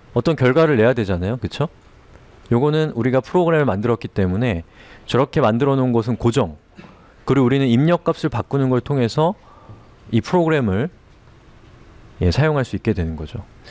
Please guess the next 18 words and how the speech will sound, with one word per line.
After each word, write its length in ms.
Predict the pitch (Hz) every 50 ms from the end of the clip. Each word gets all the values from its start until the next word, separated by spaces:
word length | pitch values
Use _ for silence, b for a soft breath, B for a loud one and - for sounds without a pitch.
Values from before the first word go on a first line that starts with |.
| B B B B B
자, 160 | B 139 131
지금 280 | - - - 147 170 170
제가 220 | 156 175 170 156
말씀드린 600 | 139 117 113 - - 160 156 143 151 143 151 139 -
이 100 | - 131
부분은 560 | 127 165 170 143 139 135 143 156 147 113 90 80 - B B B B B
아까 240 | B 123 - 165 156
제가 220 | 131 156 151 151
변수에서 580 | 143 - 131 131 147 - - 175 170 160 - 160
말씀드린 460 | 120 113 110 - 151 143 127 131 131
게 80 | 127 120
뭐예요? 400 | 101 95 95 95 90 104 131 147 - - - - - _ - - - - - - - - - -
우리가 180 | - 117 131 143
변수를 440 | - 120 120 135 - - 165 156 135
이-, 100 | 117 104
사용하는 460 | - - 165 170 170 170 165 156 139
이유를 300 | 117 107 131 147 147 143
말씀드리면서 920 | 123 104 98 - 127 120 110 110 110 107 104 98 92 85 95 85 90 117 165